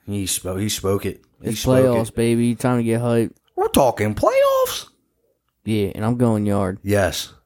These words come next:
Speaker 1: I already told you. I called my shit already.
Speaker 2: Yeah. You
Speaker 1: I
Speaker 2: said
Speaker 1: called
Speaker 2: two
Speaker 1: it.
Speaker 2: for the day, right?
Speaker 1: I'm going two for the day.
Speaker 2: Yeah, I'm at least going once.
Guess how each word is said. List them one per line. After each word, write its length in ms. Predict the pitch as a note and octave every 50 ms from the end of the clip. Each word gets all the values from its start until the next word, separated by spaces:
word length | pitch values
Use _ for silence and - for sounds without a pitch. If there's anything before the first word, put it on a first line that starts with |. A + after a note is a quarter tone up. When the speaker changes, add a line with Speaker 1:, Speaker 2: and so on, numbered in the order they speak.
| _ -
Speaker 1:
I 60 | G2
already 200 | A2+ C3 B2 G#2+
told 300 | - - A#2+ A#2+ A#2 F#2+
you. 120 | G#2 G2+
I 100 | G2 G#2+
called 280 | G#2+ - G#2 A2+ A#2 G2+
my 160 | G2 G#2+ A#2
shit 260 | G#2+ - - F#2+ F#2+
already. 340 | F#2 F2+ F2 F2 F2+ F2+ F#2
Speaker 2:
Yeah. 220 | A2 G#2 G2+ G2 F#2+
You 80 | G2 G2+ _ _ _ - -
Speaker 1:
I 120 | A#2 A#2
Speaker 2:
said 120 | B2+ C3+ C3
Speaker 1:
called 180 | A#2 A#2 A2+
Speaker 2:
two 120 | - C#3 B2+
Speaker 1:
it. 40 |
Speaker 2:
for 100 | A2+ A#2+
the 120 | A2+ A2 G2+
day, 300 | G2 G2+ A2 A2 A2 G2+
right? 140 | G2+ G#2+ A2
Speaker 1:
I'm 100 | A2+ B2
going 260 | B2 B2 A2+ G#2 F#2+
two 220 | F2+ - A#2+ A#2 G#2+
for 180 | - - G2
the 100 | F2 E2 D#2+
day. 560 | D2+ D#2+ D#2+ G2 G2 F#2+ E2+ D#2 - - - _ -
Speaker 2:
Yeah, 220 | A#2 A2+ F#2+ D#2+ A#2 -
I'm 180 | - - A#2 B2
at 140 | B2 A2+ A#2
least 200 | A#2+ A#2 - -
going 280 | A#2 G#2 G2 F2+ F#2
once. 340 | G2+ G2+ G2 F#2+ - - -